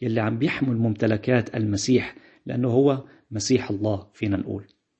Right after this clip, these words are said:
بيقول: "كلمة الله التي كانت إلى ميخا المرشتي في أيام يوتام وأحاز وحزقيا ملوك يهوذا مما رآه على السامرة وأورشليم".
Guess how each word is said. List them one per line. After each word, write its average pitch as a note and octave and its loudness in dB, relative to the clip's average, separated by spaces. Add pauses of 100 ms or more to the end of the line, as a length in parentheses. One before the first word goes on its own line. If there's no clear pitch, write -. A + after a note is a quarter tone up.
(760)
بيقول: F#3+ 4
"كلمة E3+ 4
الله C#3 4
التي B2+ 0
كانت D3 2
إلى A#2+ -2
ميخا C#3 -2
المرشتي A2+ -4
في D#3 -4
أيام B2+ 4
يوتام B2+ 2
وأحاز - -4
وحزقيا C#3+ -2
ملوك A2+ -2
يهوذا D#3 2 (460)
مما C#3 4
رآه A2+ 0
على G2+ -2
السامرة G#2 -2
وأورشليم". - -4